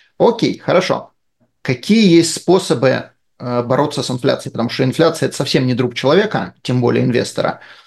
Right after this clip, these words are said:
И когда у нас возникает серьезная инфляция, то деньги уменьшаются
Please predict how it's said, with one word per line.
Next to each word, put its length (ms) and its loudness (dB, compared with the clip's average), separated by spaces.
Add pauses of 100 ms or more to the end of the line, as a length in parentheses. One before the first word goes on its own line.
(200)
И 680 4
когда 260 -2
у 60 0
нас 160 -4
возникает 520 -2
серьезная 460 2
инфляция, 560 0
то 540 -2 (280)
деньги 580 -4
уменьшаются 920 -2